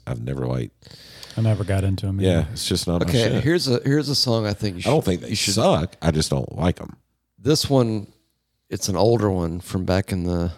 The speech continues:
Speaker 3: early two thousands.
Speaker 1: Mm-hmm. That's the only thing
Speaker 3: And
Speaker 1: I've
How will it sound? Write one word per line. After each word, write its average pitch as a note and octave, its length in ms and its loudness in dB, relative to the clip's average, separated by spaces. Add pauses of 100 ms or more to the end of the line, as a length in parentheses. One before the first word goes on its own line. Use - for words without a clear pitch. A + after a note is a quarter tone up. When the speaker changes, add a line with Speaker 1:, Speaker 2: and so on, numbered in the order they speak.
(480)
Speaker 3:
early E2+ 260 2
two - 160 -2
thousands. - 680 -4
Speaker 1:
Mm-hmm. D2+ 200 0 (580)
That's E2 160 -2
the D2+ 100 2
only C#2+ 260 -2
thing B1+ 160 0
Speaker 3:
And A#2 80 4
Speaker 1:
I've B2+ 60 2